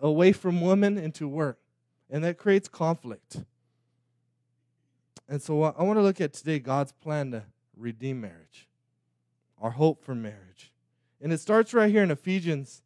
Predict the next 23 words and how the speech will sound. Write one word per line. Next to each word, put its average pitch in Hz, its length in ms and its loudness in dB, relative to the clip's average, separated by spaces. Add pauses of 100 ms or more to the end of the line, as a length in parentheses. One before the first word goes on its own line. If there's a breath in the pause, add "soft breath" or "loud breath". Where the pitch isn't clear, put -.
(320)
five 170 260 4
eighteen 170 360 0
through 131 160 -12
twenty-one, 135 600 -6 (520)
or 151 80 -2
actually 180 300 -2
twenty-two, 180 640 -2
is, 120 60 -8
I 120 280 -4
would 113 160 -10
say. 117 320 -10 (520)
'Cause 143 140 -6
if 165 140 -6
you 175 100 -4
see 277 320 -4
this 190 220 2
section, 156 720 -4 (540)
we 185 140 0
see 220 240 -6
it 214 120 -2
starts 208 340 0
out 208 180 4
with, 147 180 0